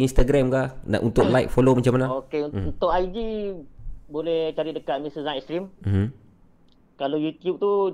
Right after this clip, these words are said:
Speaker 2: channel dia senang je, cari Mister Zam enam.
Speaker 1: Okey.
Speaker 2: Saya tak tahu kenapa time masa saya daftar tu YouTube yang suggest Mister Zam enam.
Speaker 1: Ah.
Speaker 2: Okeylah.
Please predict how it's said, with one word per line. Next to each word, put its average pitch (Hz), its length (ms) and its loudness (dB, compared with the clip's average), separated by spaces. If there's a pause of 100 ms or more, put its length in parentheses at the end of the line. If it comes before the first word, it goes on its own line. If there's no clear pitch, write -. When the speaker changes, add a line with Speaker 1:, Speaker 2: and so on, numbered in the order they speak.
(220)
Speaker 2:
channel 196 400 -2
dia 214 160 -2
senang 175 240 -4
je, 123 160 -6
cari 156 240 -2
Mister 156 320 -8
Zam 170 240 -4
enam. 120 320 -4 (400)
Speaker 1:
Okey. - 320 -12 (480)
Speaker 2:
Saya 165 160 0
tak 175 160 -2
tahu 180 80 0
kenapa 180 320 -2
time 175 240 -2
masa 180 80 -6
saya 170 240 -2
daftar 180 320 -4
tu 170 160 -4 (240)
YouTube 147 400 -6
yang 127 80 -10
suggest 151 320 -2
Mister 131 240 -8
Zam 123 160 -6
enam. 104 240 -14 (160)
Speaker 1:
Ah. 85 160 -2
Speaker 2:
Okeylah. 139 240 -2